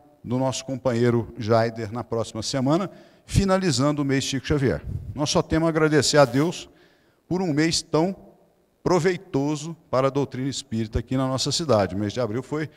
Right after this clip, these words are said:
realmente de muita, é, de muita pujança no movimento espírita. Pessoal, então nós vamos passar a palavra ao Jacó, ele que foi fun-, fundador do geac, Gru-, Grupo Espírita Allan Kardec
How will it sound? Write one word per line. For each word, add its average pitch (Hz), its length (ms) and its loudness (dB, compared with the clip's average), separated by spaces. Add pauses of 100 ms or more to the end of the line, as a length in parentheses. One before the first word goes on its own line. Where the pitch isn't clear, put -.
(280)
realmente 135 560 2 (300)
de 120 160 -4
muita, 147 640 2
é, 104 480 0
de 92 100 -6
muita 139 280 0
pujança 120 760 2 (400)
no 123 380 0
movimento 110 440 2
espírita. - 460 -4 (800)
Pessoal, 113 360 4
então 123 160 0
nós 123 160 2
vamos 113 160 0
passar 104 340 4
a 98 60 6
palavra 92 560 2
ao 90 160 2
Jacó, 104 760 0 (720)
ele 101 520 4 (280)
que 92 140 -10
foi 107 400 2
fun-, 117 360 -4
fundador 110 580 2
do 98 160 -2
geac, 107 500 2
Gru-, 107 240 -2 (160)
Grupo 110 240 -2
Espírita 104 480 -4
Allan 104 140 0
Kardec 98 680 -4